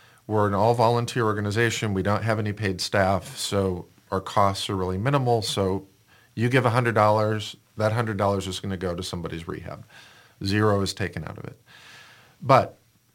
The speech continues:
to your other question, um, the longer term, bigger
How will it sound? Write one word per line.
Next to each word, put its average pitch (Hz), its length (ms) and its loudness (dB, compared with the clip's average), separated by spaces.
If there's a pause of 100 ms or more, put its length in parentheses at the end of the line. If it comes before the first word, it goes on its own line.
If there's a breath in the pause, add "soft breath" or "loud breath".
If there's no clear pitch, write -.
to 135 120 0
your 123 80 8
other 127 160 6
question, 95 680 -2 (120)
um, 110 380 -2 (120)
the 110 260 -6 (580)
longer 131 460 4
term, 113 420 0
bigger 113 540 2